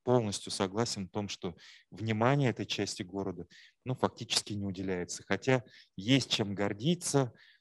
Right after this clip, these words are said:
есть на что посмотреть, правда. И вот я живу сейчас в районе Инорс, а, оттуда можно, в принципе, не уезжать. И сколько я себя помню, когда жил, а, на Победе, на восьмиэтажке,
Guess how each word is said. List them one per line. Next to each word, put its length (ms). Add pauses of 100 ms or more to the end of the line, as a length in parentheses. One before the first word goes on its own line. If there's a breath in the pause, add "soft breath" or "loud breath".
(180)
есть 360
на 120
что 220
посмотреть, 760
правда. 400
И 180
вот 180
я 180
живу 480 (320)
сейчас 440
в 60
районе 500
Инорс, 460 (640 loud breath)
а, 320
оттуда 280
можно, 300
в 100
принципе, 420
не 160
уезжать. 440
И 40
сколько 320
я 80
себя 180
помню, 360
когда 260
жил, 300 (440 loud breath)
а, 320 (220)
на 680
Победе, 520
на 580
восьмиэтажке, 960